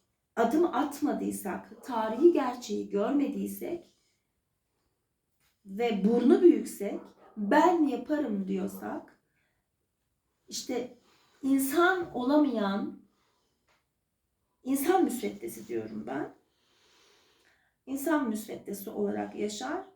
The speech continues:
ve o egoların altında ezilir, kayboluruz. Eğer bahsettiğimiz egoysa, anlatamadığım bir şey varsa rica ediyorum.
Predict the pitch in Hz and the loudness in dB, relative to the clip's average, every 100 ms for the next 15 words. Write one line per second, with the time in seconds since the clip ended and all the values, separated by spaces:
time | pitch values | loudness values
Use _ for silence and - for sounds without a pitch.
0 | 247 247 - 294 294 226 220 208 202 202 | -10 -8 -4 -4 -2 -2 0 0 0 -2
1 | 202 202 202 202 185 - 262 214 214 240 | -4 -6 -6 -8 -8 -8 -8 -6 -6 -6
2 | 294 - 233 202 202 202 196 - - 220 | -8 -8 -6 -4 -4 -6 -8 -12 -6 -2
3 | 220 208 208 233 - 240 - 226 220 208 | 0 -2 -4 -6 -6 -10 -12 -10 -6 -6
4 | - 208 214 214 214 - 185 202 202 202 | -6 -6 -4 -6 -6 -8 -6 -2 -2 -4
5 | 262 226 196 196 202 - 202 202 220 - | -6 -6 -4 -4 -4 -6 -6 -6 -6 -8
6 | 220 208 226 233 202 202 202 | -10 -8 -6 -6 -6 -6 -6